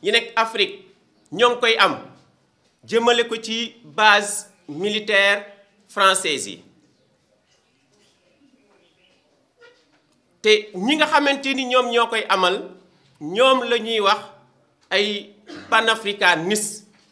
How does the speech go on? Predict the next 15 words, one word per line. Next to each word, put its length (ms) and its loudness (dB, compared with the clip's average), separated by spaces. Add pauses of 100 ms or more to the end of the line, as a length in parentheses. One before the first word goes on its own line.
(300)
ñi 220 -4
jóg 180 2 (680)
ngir 260 -4 (260)
delloo 400 2
dëgg, 320 -8 (180)
dëgg, 200 -6 (140)
dëgg, 200 -8 (120)
dëgg 180 -6 (140)
Afrique 460 -2
gëddaam, 400 -2 (1000)
ñi 180 -4
jóg 220 -2 (920)
pour 160 2 (1000)
africains 640 4
yi 300 -2